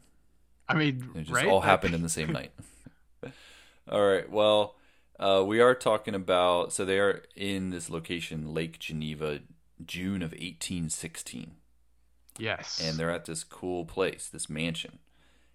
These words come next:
Speaker 2: And, you know, this is a legitimate, like we were saying before, this is re-, this is really,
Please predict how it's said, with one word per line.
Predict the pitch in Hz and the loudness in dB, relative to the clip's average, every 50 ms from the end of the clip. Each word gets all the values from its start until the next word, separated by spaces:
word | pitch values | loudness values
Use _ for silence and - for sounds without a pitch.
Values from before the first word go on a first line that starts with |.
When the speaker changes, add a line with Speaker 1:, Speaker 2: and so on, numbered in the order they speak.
| _ _ _ _ - | _ _ _ _ -8
Speaker 2:
And, | 82 87 87 85 82 82 82 82 82 82 82 82 - - - _ _ _ _ _ _ | -6 -4 -2 0 0 0 0 -2 -2 -2 -4 -6 -6 -10 -16 _ _ _ _ _ _
you | - 92 87 | -12 -8 -6
know, | 87 85 85 | -4 -4 -2
this | 82 101 107 - | -2 -4 -4 -4
is | 143 127 123 | -4 -4 -4
a | 120 | -4
legitimate, | 107 104 95 85 87 92 92 95 95 95 95 92 - - _ _ _ _ _ _ _ _ _ - | -4 -4 -4 -4 -2 -2 -2 0 0 0 -2 -2 -4 -6 _ _ _ _ _ _ _ _ _ -4
like | 90 87 85 - | -2 -2 -2 -2
we | 98 95 | -2 -4
were | 90 85 | -4 -4
saying | - 92 85 82 | -4 -4 -4 -4
before, | 82 82 - 113 101 87 | -4 -4 -2 -2 0 0
this | 87 85 82 - | -2 -4 -6 -6
is | 85 80 78 | -8 -8 -10
re-, | 80 78 82 85 85 82 - - - | -10 -10 -6 -4 -4 -4 -4 -6 -8
this | 87 85 82 82 - | -8 -8 -8 -6 -8
is | 85 80 | -8 -8
really, | 78 82 85 85 82 80 78 78 76 78 | -8 -6 -4 -4 -4 -4 -4 -6 -8 -10